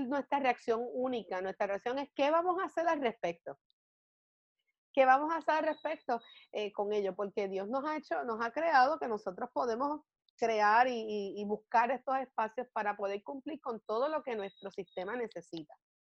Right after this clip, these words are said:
Eh, así que tenemos que tener cuenta, así que papá, mamá, este, tráncale la nevera, busca las reglas,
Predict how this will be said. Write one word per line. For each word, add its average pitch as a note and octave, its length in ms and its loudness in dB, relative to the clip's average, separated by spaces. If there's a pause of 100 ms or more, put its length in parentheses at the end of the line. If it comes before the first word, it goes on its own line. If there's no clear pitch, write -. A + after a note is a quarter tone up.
(420)
Eh, F#3 520 -2 (880)
así C#4+ 240 4
que F#4+ 140 2
tenemos B3 380 0
que D#4 140 2
tener D4+ 560 -2
cuenta, D4 360 0
así B3+ 160 -6
que D4 120 -4
papá, A#3 360 2
mamá, C#4 480 2
este, F3+ 840 -2
tráncale G#3 420 2
la C#4 140 4
nevera, C4+ 720 4
busca G#3 380 4
las B3 180 6
reglas, B3 760 4